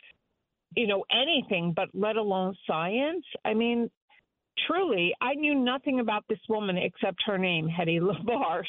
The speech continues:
So I'm sorry I can't catch the show now, but it's, it's nice to know that she is bringing it back. And she travels the country with this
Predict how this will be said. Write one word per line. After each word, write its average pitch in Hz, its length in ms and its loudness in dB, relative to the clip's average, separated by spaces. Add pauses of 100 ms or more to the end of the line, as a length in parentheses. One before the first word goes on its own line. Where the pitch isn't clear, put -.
So 233 60 0
I'm 190 600 -2
sorry 220 280 0
I 202 140 -2 (120)
can't 202 240 -2 (560)
catch 208 240 -2 (120)
the 196 120 0 (140)
show 285 220 2
now, 190 360 0
but 185 300 -2
it's, 196 180 -2 (280)
it's 220 220 -2
nice 226 240 0 (120)
to 214 80 0
know 202 140 2
that 196 120 -2 (160)
she 208 260 0
is 208 120 -2 (140)
bringing 185 380 2
it 180 140 -2
back. 185 300 -2
And 196 180 -2
she 240 180 0
travels 226 340 -2 (100)
the 202 60 -2
country 220 400 -2
with 247 200 2
this 254 120 -2